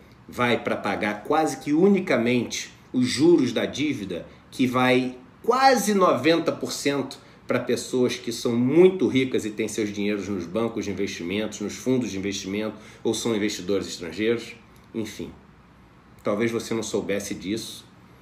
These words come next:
e estivesse comemorando outra coisa. Agora, se mesmo com tudo isso você segue comemorando, eu acho que é um momento de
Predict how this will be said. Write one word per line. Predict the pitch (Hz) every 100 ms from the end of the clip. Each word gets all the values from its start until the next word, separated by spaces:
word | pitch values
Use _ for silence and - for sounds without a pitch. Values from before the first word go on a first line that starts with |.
| -
e | 120
estivesse | - 120 107 104 -
comemorando | 104 104 98 95 107 101
outra | 113 131 120
coisa. | 107 - 73 67 - - - - - - -
Agora, | 95 90 82 71 69
se | - -
mesmo | 85 85 113 160 156
com | 139 123
tudo | 131 120
isso | 92 85 90
você | 92 90
segue | - 120 113 107
comemorando, | 107 98 92 87 87 98 104 - - - - - - -
eu | - 92
acho | 98 95 - -
que | 104
é |
um | 95 95
momento | 92 92 98 101 101
de | 82 85 95 95 90 80 78